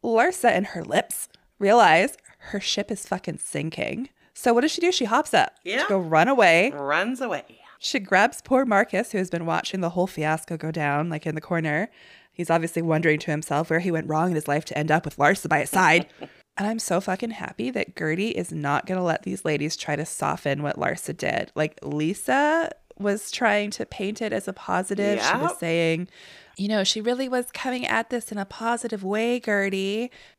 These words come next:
Speaker 1: And I think Lisa was so fucking wrong in this moment to do that.
Speaker 2: I was pissed at Lisa.
Speaker 1: Yeah, she also tried to say that Gertie had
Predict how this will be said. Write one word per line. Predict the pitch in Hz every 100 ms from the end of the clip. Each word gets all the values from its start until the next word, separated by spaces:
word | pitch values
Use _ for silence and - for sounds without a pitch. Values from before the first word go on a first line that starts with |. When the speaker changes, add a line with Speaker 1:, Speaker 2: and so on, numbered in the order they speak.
| -
Speaker 1:
And | 180
I | 185
think | 214 233
Lisa | 202 190 208
was | 196
so | 190 - 170
fucking | 165 175 170 190
wrong | 180 151 160
in | 165
this | 180 -
moment | 156 151 202 -
to | 196
do | - 151
that. | 147 185 254 294 - _ -
Speaker 2:
I | 170
was | 165
pissed | 143 120 -
at |
Lisa. | 117 117 - 120 - _ _ _ _
Speaker 1:
Yeah, | - 254 170
she | - 208
also | 165 185 -
tried | 220 - 226 214
to | - 233
say | 214 - 202 214
that | 220 180
Gertie | 170 175 208
had | 220 226